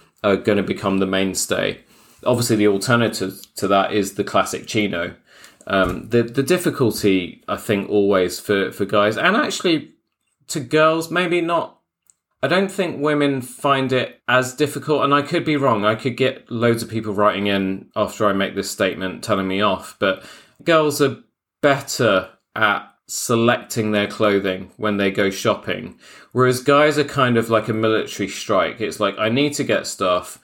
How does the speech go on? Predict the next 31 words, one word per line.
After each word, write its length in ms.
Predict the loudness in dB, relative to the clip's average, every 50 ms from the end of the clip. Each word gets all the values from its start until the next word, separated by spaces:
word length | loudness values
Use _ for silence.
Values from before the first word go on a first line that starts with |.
| _ -20 -20 _ _ _
So 160 | -10 -2 0
they 100 | 0 0
kinda 280 | 2 0 0 2 2
like, 200 | 4 4 2 2
"I 120 | 2 0 0
need 220 | 2 0 0 2
this, 180 | 2 0 0 0
this, 240 | -2 -4 -4 -2 -4
and 140 | -4 -2 0
that," 260 | 2 2 2 0 -2 -6
and 140 | -6 -4 -2
then 140 | -2 0
they'll 180 | 2 2 0 2
run 240 | 2 2 2 2 2
in. 360 | 2 0 0 -2 -6 -10 -12 -18 -20 _ _ _
They 120 | -2 0 2
won't 240 | 2 2 2 0 -2
put 120 | -4 -2 0
much 260 | -2 -2 -2 -4 -4
thought 240 | -2 -2 -2 -2 -4
into 240 | -6 -8 -4 -2
it. 160 | -2 -2 0 0
They'll 160 | 0 0 0
just 180 | -2 -4 -2 0
grab 200 | 2 2 2 0
stuff 280 | 0 0 0 0 0
and 120 | -2 0 0
they'll 100 | 0 0
get 240 | 2 2 2 4 4
out. 320 | 2 2 0 -2 -4 -10 _
And, 420 | -6 -4 -2 -2 -4 -6 -10 -16